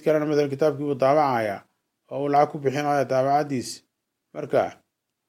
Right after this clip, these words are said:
qaarkeen qaar kale inuu dulmiyo marka ma aha. Ee qof kastoo khayrkii bixiya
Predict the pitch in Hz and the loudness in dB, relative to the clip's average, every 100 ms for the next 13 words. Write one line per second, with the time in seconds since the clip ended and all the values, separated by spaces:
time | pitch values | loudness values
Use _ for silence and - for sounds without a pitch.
0 | - 139 131 127 160 110 101 _ _ _ | -4 0 0 2 2 2 -4 _ _ _
1 | - 151 135 - 135 143 127 120 117 117 | -8 -6 -6 -2 -2 -2 -6 -6 -4 -4
2 | 117 117 113 107 107 104 - - _ _ | -4 -6 -8 -8 -10 -10 -16 -20 _ _
3 | _ _ _ - 127 151 151 143 123 160 | _ _ _ -14 -4 -2 0 0 0 2
4 | 139 - 160 127 - 151 156 135 135 113 | 2 4 4 2 -2 -4 -4 -2 -6 -4
5 | 98 90 | -6 -8